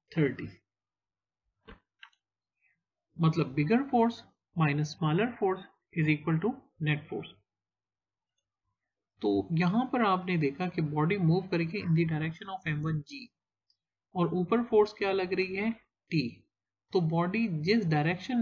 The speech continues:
में move कर रही है वो force bigger है, और वो कौन सी है? एम वन जी। तो इस वजह से हम यहाँ पर क्या लिखेंगे? एम वन जी minus T। अब बच्चों, अ,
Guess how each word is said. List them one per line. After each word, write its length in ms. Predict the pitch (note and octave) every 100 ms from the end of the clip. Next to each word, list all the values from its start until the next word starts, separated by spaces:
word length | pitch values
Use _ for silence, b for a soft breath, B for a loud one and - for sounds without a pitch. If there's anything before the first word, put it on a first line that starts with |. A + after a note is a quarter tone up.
| G3
में 220 | D#3 C#3 -
move 240 | E3 G3 A3+ -
कर 100 | D#3+
रही 140 | D#3+
है 100 | F3+
वो 220 | F3 D#3+ F#3+
force 240 | F3 E3+ E3
bigger 320 | C#3+ C3 C3
है, 100 | A#2+ -
और 100 | E3
वो 160 | D#3 F#3+
कौन 200 | G3+ F#3
सी 120 | E3+
है? 100 | G3
एम 100 | E3
वन 160 | D3+ C#3
जी। 140 | - -
तो 140 | -
इस 140 | F#3 G3
वजह 220 | F3 E3
से 120 | E3
हम 180 | E3 D#3+
यहाँ 240 | C#3+ D3+
पर 200 | E3+ F3 E3
क्या 220 | - E3+
लिखेंगे? 400 | F3 E3+ F#3 F3+ F#3 - E3+
एम 180 | E3+ E3+
वन 220 | F3 D#3
जी 440 | D3 D3 D#3+ A#3+ - _ _ _ _ _
minus 540 | D#3 C#3 C#3+ A3+ - _ _ _ _ _
T। 120 | F#3 - - _ _ _ _ _ _ _ _ _ _ _ _ _ _ _ _ _ _ _ _ _ _ _
अब 120 | A#3
बच्चों, 320 | A3 A3+ C4 B3
अ, 840 | - _ _ _ _ _ _ -